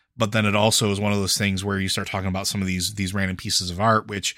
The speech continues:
I, I, I shouldn't say random, not in a bad way, but, like, they're things that aren't exactly tied to direct characters, but they're more tied to overarching stories of events.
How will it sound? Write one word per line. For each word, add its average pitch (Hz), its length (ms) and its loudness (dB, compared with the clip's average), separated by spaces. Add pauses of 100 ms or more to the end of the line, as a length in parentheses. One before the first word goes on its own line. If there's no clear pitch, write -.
(400)
I, 110 100 4
I, 120 280 2
I 120 60 2
shouldn't 147 220 4
say 127 80 6
random, 107 580 4
not 107 160 4
in 95 100 2
a 92 60 0
bad 101 240 2
way, 95 100 0
but, 101 160 -2
like, 101 240 -4
they're 104 100 0
things 107 260 2
that 110 100 0
aren't 104 180 2
exactly 98 360 -2
tied 104 340 -2
to 92 80 -4
direct 92 340 -6
characters, 107 720 4 (440)
but 107 80 2
they're 110 100 4
more 110 220 6
tied 104 300 2
to 101 280 -4
overarching 107 540 -2
stories 98 400 0
of 90 100 -2
events. 107 460 2